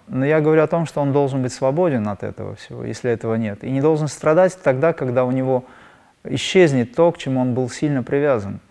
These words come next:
Вот. И касательно всех этих методологий, это работа на психоэмоциональном уровне, и это работа на телесном уровне сознания происходит.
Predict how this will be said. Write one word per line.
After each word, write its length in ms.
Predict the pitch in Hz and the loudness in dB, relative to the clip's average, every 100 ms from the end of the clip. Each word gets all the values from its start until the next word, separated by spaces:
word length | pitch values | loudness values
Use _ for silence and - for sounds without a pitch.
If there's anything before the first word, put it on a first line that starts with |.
| - - - - - _ | -20 -20 -20 -20 -20 _
Вот. 320 | - 123 117 - | -4 -2 -2 -2
И 40 | |
касательно 460 | 151 185 175 170 165 | 0 2 2 2 0
всех 220 | 175 165 | 0 0
этих 240 | 156 147 | -4 -6
методологий, 640 | 151 160 160 175 202 151 | -4 0 2 2 2 2
это 200 | 143 139 | 0 2
работа 640 | 147 147 165 151 135 120 110 | 2 2 2 2 2 2 -2
на 220 | 135 143 | -2 -2
психоэмоциональном 800 | 127 165 165 151 - 156 151 143 160 | -2 -4 -4 -4 -4 -2 -2 0 0
уровне, 460 | 175 139 123 117 | 0 2 0 0
и 20 | |
это 180 | 123 135 | -2 -2
работа 360 | 131 135 151 127 | 0 0 -2 -2
на 160 | 127 | -4
телесном 480 | 117 139 143 - 131 | -2 -2 -2 -4 -8
уровне 320 | 151 135 127 117 | -4 -4 -4 -4
сознания 560 | 127 120 131 117 104 | -4 -4 -2 -4 -6
происходит. 560 | 104 120 110 - - | -10 -14 -14 -12 -14